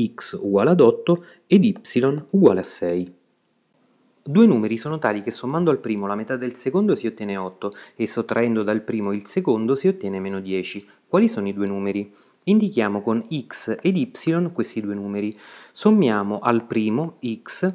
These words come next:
la metà del secondo più un mezzo y ed otteniamo otto. Se poi sottraiamo al primo il secondo, quindi x meno y, otteniamo meno dieci.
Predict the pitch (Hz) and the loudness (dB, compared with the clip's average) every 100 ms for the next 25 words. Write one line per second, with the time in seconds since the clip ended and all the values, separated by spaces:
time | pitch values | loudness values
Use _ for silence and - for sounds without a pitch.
0 | - 127 160 214 143 117 110 - 131 110 | -4 0 2 4 4 2 -2 -6 -4 -2
1 | 104 104 107 - _ - 110 113 160 170 | -2 -4 -6 -6 _ -2 -2 0 -2 -2
2 | 104 101 101 101 104 101 - - 107 107 | -2 -4 -2 0 0 -2 -10 -6 -4 -4
3 | 104 - _ - 113 117 120 202 135 101 | -8 -14 _ -6 0 0 2 2 2 0
4 | 98 101 98 - - 104 - _ _ _ | -2 -2 -2 -8 -8 -8 -8 _ _ _
5 | _ - - 175 - 156 104 101 117 - | _ -12 0 0 4 6 6 2 -6 -4
6 | 113 120 180 185 127 127 139 120 104 101 | 0 2 2 2 2 0 0 0 -2 -4
7 | 101 _ _ _ _ 117 107 - 139 139 | -8 _ _ _ _ -12 -10 -2 0 4
8 | 117 117 139 151 107 98 95 117 110 - | 4 4 0 -2 -2 -6 -6 -6 -6 -6
9 | - - 92 _ - 107 120 156 113 - | -16 -16 -16 _ -10 -6 -2 -2 -4 -6
10 | - 156 175 190 185 - - _ - 208 | -6 -2 0 -2 -6 -20 -20 _ -10 -6
11 | - 202 110 98 101 104 113 101 101 101 | 2 4 4 0 -4 -6 -6 -4 -4 -2
12 | 101 101 - 113 | -2 -2 -6 -12